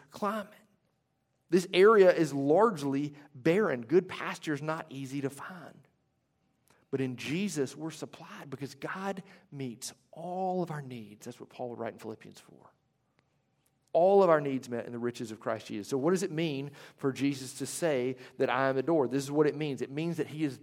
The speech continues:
the only way to God. He's the one who grants us entry into relationship with the Father. It means that if we hear his voice,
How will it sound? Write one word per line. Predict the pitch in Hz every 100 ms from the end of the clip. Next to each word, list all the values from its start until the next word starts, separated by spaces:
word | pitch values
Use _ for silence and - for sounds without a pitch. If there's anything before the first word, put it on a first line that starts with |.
| 120
the | 180 208 214 208 - _
only | 165 190 202 196 196 190 -
way | 143 156
to | 143
God. | 123 104 - - - _ _ _ _ _ _ _ _ _
He's | - 151
the | 147
one | 156 156
who | 156
grants | 131 147 143 139
us | -
entry | 165 175 185 175
into | 151 123
relationship | 120 135 170 185 -
with | 160 147
the |
Father. | 131 156 180 180 170 - -
It | 147
means | 147 156 127
that | 143
if | 131
we | 139
hear | 127 180 180
his | 143
voice, | - 180 196 196